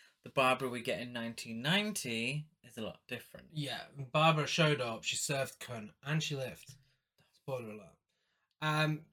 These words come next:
Speaker 2: yeah, so also, um, speaking of stabbing and killing and stuff, it's probably a good idea to bring this up. Uh, this is originally rated X by the M P A A.
Speaker 1: Mm?
Speaker 2: Uh, the following scenes had to be cut or changed for the R rating. The close-up of the fire poker in the head of the first zombie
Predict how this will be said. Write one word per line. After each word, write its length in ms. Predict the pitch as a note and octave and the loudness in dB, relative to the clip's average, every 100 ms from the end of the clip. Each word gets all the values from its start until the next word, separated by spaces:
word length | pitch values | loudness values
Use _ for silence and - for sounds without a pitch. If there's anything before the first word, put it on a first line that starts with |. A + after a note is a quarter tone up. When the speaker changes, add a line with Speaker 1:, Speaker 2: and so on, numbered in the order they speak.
| - | -2
Speaker 2:
yeah, 320 | E3+ E3+ - | 8 8 8
so 280 | - F3+ F3+ | 4 2 2
also, 600 | G3 A3+ - F#3 C3+ A#2+ - - | 2 4 6 4 4 -2 -10 -6
um, 320 | C#3 C3 A#2+ | -4 -4 -6
speaking 420 | - - D3 C#3 | -4 -2 -2 -2
of 260 | C3 B2+ A#2 - - - | -2 -4 -6 -14 -20 -8
stabbing 540 | - - A#2+ A#2 A2+ | -4 -4 -4 -6 -6
and 180 | A2 A2 | -10 -10
killing 320 | - B2 A2+ | -10 -10 -12
and 80 | G#2+ | -16
stuff, 200 | - A2+ | -20 -20
it's 100 | A2+ | -14
probably 220 | - D#3 | -4 -2
a 20 | D3 | -2
good 100 | C3+ | -4
idea 220 | B2 A#2+ | -6 -8
to 60 | - | -8
bring 180 | A#2+ | -8
this 240 | A#2 - - | -6 -2 -2
up. 220 | - - - | -2 -12 -14
Uh, 160 | G2+ - | -6 -2
this 120 | C#3 | 0
is 120 | F3 F3+ | 2 2
originally 320 | D#3+ D3 B2 | 2 2 0
rated 240 | B2 A2 - | -2 -4 -6
X 260 | C#3 - - | -4 -4 -8
by 160 | C3 A#2+ | -6 -4
the 100 | A#2 | -4
M 100 | A2+ | -6
P 140 | B2 | -8
A 40 | |
A. 760 | A#2 A#2+ D#2+ - _ _ _ A#2+ | -8 -8 -10 -16 _ _ _ -8
Speaker 1:
Mm? 320 | B2+ D#3+ A3 A3+ _ _ | -2 -2 -2 -8 _ _
Speaker 2:
Uh, 400 | C3 B2+ B2 A#2+ C3+ | -6 -4 -4 -4 -6
the 80 | C#3+ | 0
following 300 | E3+ E3+ D3+ | 4 6 6
scenes 300 | - D#3 D3 | 6 4 4
had 120 | C#3 | -2
to 60 | |
be 60 | - | -6
cut 240 | - E3 | -2 -2
or 80 | - | 0
changed 320 | - D3 C3 | -2 0 -2
for 80 | - | -8
the 60 | - | -6
R 240 | D3 C#3+ A#2 | 0 0 0
rating. 480 | A2 G#2+ - A2+ A2 _ _ _ | -4 -6 -10 -12 -16 _ _ _
The 60 | - | 0
close-up 300 | D#3 D#3 - | 4 4 2
of 60 | C#3+ | -4
the 60 | |
fire 380 | - D#3+ E3 D#3+ | 2 6 8 8
poker 320 | D#3 D#3 D#3 D#3 | 6 4 4 2
in 60 | |
the 60 | C#3 | 2
head 180 | C#3+ D3 | 2 2
of 80 | C3 | 0
the 60 | |
first 440 | - - D3 C#3+ - | -4 2 4 4 4
zombie 520 | D3 C#3+ D3 E3 | 4 6 6 6